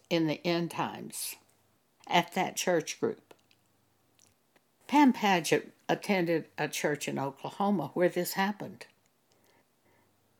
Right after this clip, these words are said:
She was in the singles class, and often singles classes are meeting grounds for marriage.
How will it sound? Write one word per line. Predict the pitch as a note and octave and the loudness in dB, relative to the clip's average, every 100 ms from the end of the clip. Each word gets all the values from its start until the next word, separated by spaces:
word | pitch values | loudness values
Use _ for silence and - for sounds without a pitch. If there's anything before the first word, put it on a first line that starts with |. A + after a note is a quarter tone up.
| _ _ _ _ | _ _ _ _
She | - C4+ | 2 4
was | C#4+ C4+ | 4 6
in | A#3 | 6
the | F#3+ | 4
singles | F3 - A#3 F3+ D3+ - | 2 4 6 4 0 -4
class, | - D3+ B2 - - - - - | -4 -2 -2 -6 -8 -8 -8 4
and | A#3 - | 4 8
often | B3 F4 - D#4+ C#4+ | 6 6 4 2 4
singles | - C#4 A3 D#3 - | 6 6 6 2 -2
classes | - E3+ C#3+ C#3+ C#3 C#3 - - _ - _ - | 0 2 2 -2 -2 -2 -4 -10 _ -20 _ 2
are | F#3 | 4
meeting | E3 G#3 C#4 C4+ A#3 | 6 6 6 6 4
grounds | F3 F#3 E3 D3 C#3 D3 - - - _ _ _ _ _ _ _ | 4 0 2 0 -2 -4 -6 -10 -12 _ _ _ _ _ _ _
for | - D#3+ | 2 4
marriage. | E3 D3 A#2 - - - | 4 2 0 -6 -6 -8